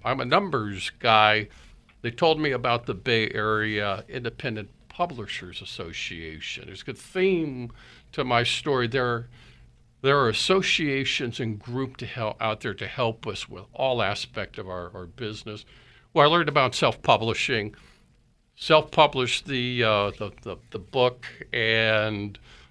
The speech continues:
um, it didn't take very long. Corporate America showed up, and they said they wanted software. Went back to the group. I said, "What do I do?" They said, "Well, Jim, you need to explore the creation of software."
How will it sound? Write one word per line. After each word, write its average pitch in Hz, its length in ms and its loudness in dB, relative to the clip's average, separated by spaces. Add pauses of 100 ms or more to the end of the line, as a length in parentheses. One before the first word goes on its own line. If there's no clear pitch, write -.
(240)
um, 101 720 0
it 113 160 -12
didn't 160 220 0
take 151 200 0
very 131 300 4
long. 117 360 4 (100)
Corporate 151 320 4
America 113 440 2
showed 107 360 2
up, 101 220 0
and 107 100 -8
they 113 100 -4
said 101 220 -8
they 101 80 -2
wanted 95 480 -6 (100)
software. - 800 -2
Went 110 220 -4 (160)
back 143 320 6
to 160 100 -2
the 127 100 -4
group. 135 400 -8
I - 60 -6
said, 113 240 -6
"What 127 220 -6
do 123 100 -2
I 107 180 0
do?" 143 540 -2 (400)
They 107 80 -8
said, - 160 -8
"Well, 123 100 -6
Jim, 147 460 -4
you 117 160 -6
need 143 220 -4
to 123 100 -4
explore 143 580 0
the 123 100 -4
creation 120 520 -2
of 98 120 -8
software." 139 920 0